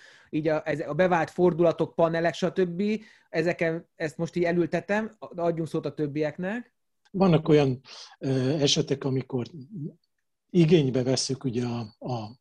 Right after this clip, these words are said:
Speaker 2: környéken lakóknak a türelmét, és volt egy olyan úriember, aki, hát, mondjuk úgy, hogy már nem nagyon volt szomjas, és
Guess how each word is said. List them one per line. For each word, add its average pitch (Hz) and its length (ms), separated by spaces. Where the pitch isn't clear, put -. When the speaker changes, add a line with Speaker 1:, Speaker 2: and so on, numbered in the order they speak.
Speaker 2:
környéken 135 640
lakóknak 120 1160
a 113 180
türelmét, 139 760
és 135 200
volt 226 260
egy 139 140
olyan 139 640
úriember, 135 600
aki, 120 400
hát, 117 440
mondjuk 131 360
úgy, 127 140
hogy 120 140
már 120 140
nem 123 180
nagyon 120 320
volt 113 200
szomjas, 127 520
és 120 320